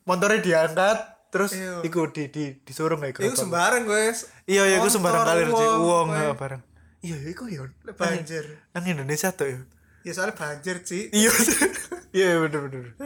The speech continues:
Speaker 1: Loh, tapi masih daerah lain lek banjir ya gak ono koyo ngono, Ci. Dikomersialisasi.
Speaker 2: Iya.
Speaker 1: Bencana dikomersilno.
Speaker 2: Ya,
Speaker 1: Wes,
Speaker 2: pinter aja.
Speaker 1: iya. Terus bareng ngono produk Swallow.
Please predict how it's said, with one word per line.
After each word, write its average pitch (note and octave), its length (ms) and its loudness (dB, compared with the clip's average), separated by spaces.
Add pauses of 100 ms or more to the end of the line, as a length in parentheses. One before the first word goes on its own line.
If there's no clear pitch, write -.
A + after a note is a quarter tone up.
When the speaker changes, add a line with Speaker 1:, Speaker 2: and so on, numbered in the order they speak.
(160)
Speaker 1:
Loh, E3 200 2
tapi A3 240 0
masih D4+ 340 0
daerah F3 300 2
lain B3 240 0
lek B3+ 160 -2
banjir D3 280 -4
ya G3 120 0
gak C3 240 -4
ono F3 160 -2
koyo D3 180 -4
ngono, D#3 260 -10
Ci. B2+ 140 -14 (580)
Dikomersialisasi. A3+ 920 2 (800)
Speaker 2:
Iya. G3 140 -4
Speaker 1:
Bencana A3+ 420 2
dikomersilno. G3 840 0
Speaker 2:
Ya, F3+ 80 -10
Speaker 1:
Wes, G#3 300 4
Speaker 2:
pinter G3+ 140 2
aja. E3+ 120 2
Speaker 1:
iya. F3 220 4 (400)
Terus G#3 280 0
bareng D#3+ 240 -2
ngono F#3+ 200 0 (580)
produk F3+ 380 0 (300)
Swallow. C#3 680 -8